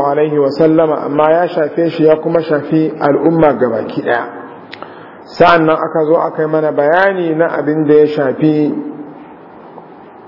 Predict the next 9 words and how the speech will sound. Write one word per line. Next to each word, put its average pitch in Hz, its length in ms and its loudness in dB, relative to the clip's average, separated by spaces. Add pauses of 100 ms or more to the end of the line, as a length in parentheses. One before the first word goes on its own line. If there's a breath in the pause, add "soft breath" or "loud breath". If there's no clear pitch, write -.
(420)
wato, 135 840 2 (880)
haramci, 185 760 2 (1300)
inkari 175 720 6
da 147 140 2
Allah 165 300 -2
maɗaukakin 151 560 -2
sarki 156 480 2
ya 170 60 6
yi 170 280 0